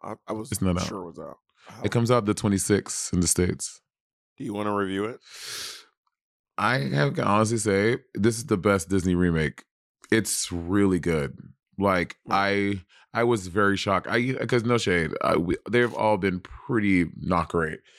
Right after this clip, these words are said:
Speaker 2: So I was prepared to be like, "Not this." It was so good. Halle Bailey is perfect for, uh, for, um, Ariel. She's just so great. There was, there were two things I didn't like. Can I, do, do you care?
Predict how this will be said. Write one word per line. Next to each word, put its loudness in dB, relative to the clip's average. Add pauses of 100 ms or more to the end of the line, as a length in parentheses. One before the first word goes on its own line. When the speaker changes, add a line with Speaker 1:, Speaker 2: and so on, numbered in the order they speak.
(160)
Speaker 2:
So -4
I 4
was 2
prepared 0
to -4
be -2
like, 2
"Not -2
this." -4 (340)
It 0
was 4
so 2
good. 0
Halle 0
Bailey 0
is 0
perfect -2
for, 2
uh, 0 (300)
for, 0
um, 0
Ariel. 0
She's 0
just 2
so 2
great. 0 (380)
There 4
was, -4
there 2
were 4
two -4
things 0
I 6
didn't 2
like. -4 (360)
Can 2
I, 4
do, 0
do 0
you 0
care? 0